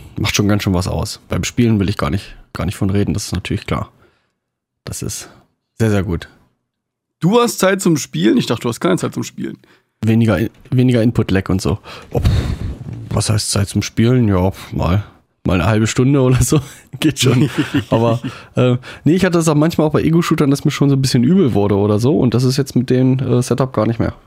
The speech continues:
Speaker 1: Durch die,
Speaker 2: Okay.
Speaker 1: vermutlich durch die vielen Bilder.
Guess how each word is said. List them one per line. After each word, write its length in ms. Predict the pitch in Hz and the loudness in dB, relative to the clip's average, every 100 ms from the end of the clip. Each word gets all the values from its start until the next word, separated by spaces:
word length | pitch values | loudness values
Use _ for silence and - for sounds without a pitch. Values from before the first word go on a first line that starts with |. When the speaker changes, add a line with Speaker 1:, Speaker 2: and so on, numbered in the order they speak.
| _ _ _ _ _ _ _ _ _ | _ _ _ _ _ _ _ _ _
Speaker 1:
Durch 100 | - | -6
die, 180 | - - | -4 -2
Speaker 2:
Okay. 260 | 139 143 - | -2 -2 -2
Speaker 1:
vermutlich 380 | 90 107 117 - | -2 0 -2 -6
durch 160 | 107 | -6
die 240 | - 113 110 | -6 -6 -8
vielen 340 | - 117 107 107 | -4 0 2 2
Bilder. 320 | 113 107 | 2 0